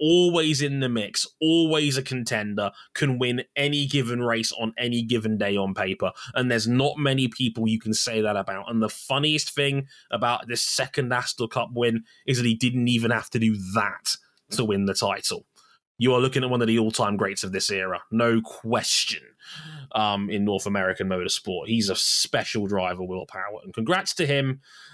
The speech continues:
and obviously, pardon the Liz, on the second Astor Cup. And, uh, yeah, remarkable season all round from Will Power. F-, again, one more time, average finish, five point nine with one win.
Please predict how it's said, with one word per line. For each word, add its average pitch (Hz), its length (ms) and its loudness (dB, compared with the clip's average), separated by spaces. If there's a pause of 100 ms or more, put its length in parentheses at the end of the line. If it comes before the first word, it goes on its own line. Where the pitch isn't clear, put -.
(140)
and 156 280 2
obviously, 117 440 -2 (300)
pardon 120 280 0
the 101 100 2
Liz, 101 340 0
on 107 320 2
the 101 80 2
second 101 460 0
Astor 92 300 -2
Cup. 87 300 -2 (120)
And, 98 340 -2
uh, 95 140 2
yeah, 92 300 0 (220)
remarkable 113 720 0
season 92 580 -4
all 101 220 -2
round 90 240 -4
from 92 160 -8
Will 92 180 -4
Power. 90 360 -2 (520)
F-, - 260 -6
again, 92 360 0 (140)
one 113 180 2
more 113 180 4
time, 92 380 0
average 120 380 -2
finish, - 360 -2 (160)
five 117 360 0
point 104 360 -2
nine 95 440 2 (160)
with 101 180 0 (200)
one 98 420 4
win. 85 300 0